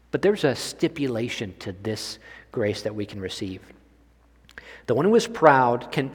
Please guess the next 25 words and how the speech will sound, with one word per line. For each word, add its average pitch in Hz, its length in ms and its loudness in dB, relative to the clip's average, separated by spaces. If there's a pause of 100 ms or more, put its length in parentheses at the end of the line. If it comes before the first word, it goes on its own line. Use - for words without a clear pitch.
only 190 500 0
expect - 720 -2
opposition 113 640 0
from 95 240 -10
God. 90 300 -8 (540)
That 123 160 4
is, - 180 -4 (440)
the 143 120 4
one 151 160 6
who 151 120 4
refuses 190 680 0
to 135 120 -2
acknowledge 110 580 -2
God, 151 560 2 (420)
who 143 120 2
wraps 139 380 6
up 156 200 6
their 117 160 2
selfishness 165 1080 0
and 107 180 -6
self-sufficiency 151 1120 -2
and 120 160 -2
arrogance, 190 800 2
who 156 180 2
thinks, 185 540 2